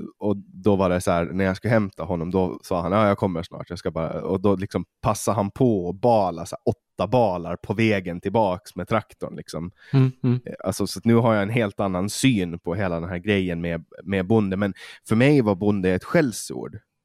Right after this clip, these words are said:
Speaker 1: <laughs> Alltså när, när syrran då blev ihop med honom för många år sedan då, då, då ansåg jag att, att kalla någon för bonde, det var, det var ett skällsord liksom. Det var inte ett yrke.
Speaker 2: Mm.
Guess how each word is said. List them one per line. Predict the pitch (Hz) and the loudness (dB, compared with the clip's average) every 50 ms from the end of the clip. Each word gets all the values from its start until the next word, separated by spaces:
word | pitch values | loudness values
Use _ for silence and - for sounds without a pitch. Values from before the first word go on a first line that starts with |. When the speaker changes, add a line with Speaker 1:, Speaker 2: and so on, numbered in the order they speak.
| _ _ - | _ _ -2
Speaker 1:
<laughs> | - 127 - | 2 4 4
Alltså | 156 127 127 123 | 4 4 4 2
när, | 110 104 101 95 _ - - - - - _ - | 2 2 0 -2 _ -10 -20 -20 -20 -10 _ 0
när | 104 101 | 0 2
syrran | 104 - 135 131 117 104 98 | 4 4 4 4 4 2 2
då | 95 90 | 0 0
blev | 87 90 87 87 | 0 -2 -2 0
ihop | 87 95 95 87 _ _ _ | 0 0 0 -2 _ _ _
med | - 90 92 | -12 -10 -8
honom | 85 78 78 80 | -8 -8 -8 -10
för | - 80 - _ 76 - - | -12 -14 -18 _ -18 -20 -18
många | - 90 90 85 85 80 | -12 -10 -8 -6 -6 -4
år | 78 80 | -4 -4
sedan | 85 - 78 78 | -6 -6 -10 -8
då, | 80 80 85 - - - - - - - _ _ | -8 -8 -8 -10 -12 -20 -20 -20 -20 -20 _ _
då, | - 101 98 101 82 - - _ _ _ _ _ | 4 6 6 6 4 2 -4 _ _ _ _ _
då | 98 104 104 110 117 104 | -6 0 2 4 4 4
ansåg | - 123 127 139 139 131 - - - 107 92 90 92 90 | 4 4 2 4 2 0 -2 -4 -4 -2 -2 -2 -2 -2
jag | 90 82 78 82 - - | -2 -2 -2 -4 -4 -6
att, | - - _ - - - - - - 78 - | -8 -8 _ -18 -18 -14 -12 -10 -8 -6 -4
att | - 110 - - - - | -6 -6 -6 -10 -8 0
kalla | - 139 135 139 123 | 2 2 4 4 2
någon | 110 107 104 98 | 0 -2 -2 -4
för | - 90 | -6 -4
bonde, | 87 110 117 117 107 95 85 87 | 0 2 2 2 2 0 -2 -2
det | 98 113 | 0 2
var, | 110 95 87 | 2 2 2
det | 104 117 | 2 2
var | 110 | 2
ett | 95 - | 2 0
skällsord | - - 117 95 87 - - - - - - - | -2 -2 -2 -2 -2 -6 -10 -12 -14 -14 -16 -16
liksom. | - - - 85 80 | -18 -18 -16 -10 -6
Det | 92 | -2
var | 98 104 | -2 -2
inte | 92 92 | -2 -4
ett | 92 _ - | -8 _ -4
yrke. | 104 98 - - _ _ - - - _ _ _ _ _ _ _ _ _ _ _ _ _ - | -4 -4 -4 -6 _ _ -16 -16 -16 _ _ _ _ _ _ _ _ _ _ _ _ _ 0
Speaker 2:
Mm. | 120 110 107 | 0 0 0